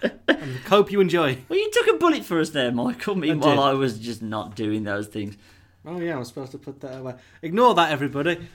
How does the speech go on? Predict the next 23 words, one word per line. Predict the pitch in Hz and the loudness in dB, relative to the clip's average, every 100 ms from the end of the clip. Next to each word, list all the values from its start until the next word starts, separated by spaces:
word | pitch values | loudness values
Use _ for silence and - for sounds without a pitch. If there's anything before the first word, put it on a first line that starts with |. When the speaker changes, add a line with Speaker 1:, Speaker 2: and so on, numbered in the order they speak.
| - | -14
Speaker 1:
Um, | - 151 151 160 190 - - - - | -2 2 2 0 -4 -10 -14 -14 -14
<laughs> | - - - - | -14 -16 -4 2
I | 202 | 4
just | 185 - | 2 -2
produced | 175 147 170 165 - | -4 2 4 4 2
a | 156 156 156 - | 2 2 -2 -10
Speaker 2:
What | 466 508 | -8 -4
the | |
hell | 453 466 392 | -4 -2 -2
is | 294 | 2
that? | 480 330 | 2 4
Speaker 1:
It's | 175 | 2
a | 196 | 2
delivery | 185 196 165 160 | 4 4 4 2
receipt. | 131 127 131 117 - - - | 0 -2 -2 -4 -6 -12 -8
Um, | 175 139 131 131 | -6 -4 -6 -4
Caroline | 147 143 139 135 | 0 0 0 -4
had | 135 | -8
to | 131 | -6
send | 135 127 | -6 -6
some | 127 117 | -8 -8
things | 120 113 113 | -8 -8 -8
back | 113 104 | -8 -10